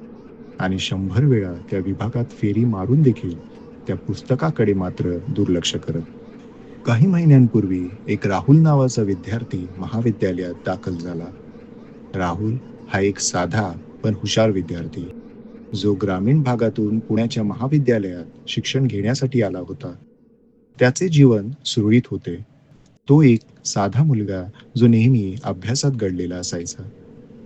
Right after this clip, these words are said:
त्याला कोणत्याही प्रकारच्या गूढ गोष्टींची किंवा शापांची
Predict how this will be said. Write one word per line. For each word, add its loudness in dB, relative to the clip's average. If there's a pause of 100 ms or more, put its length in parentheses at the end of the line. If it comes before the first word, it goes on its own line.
त्याला 0
कोणत्याही -2
प्रकारच्या -2
गूढ 2
गोष्टींची 0
किंवा 0
शापांची -2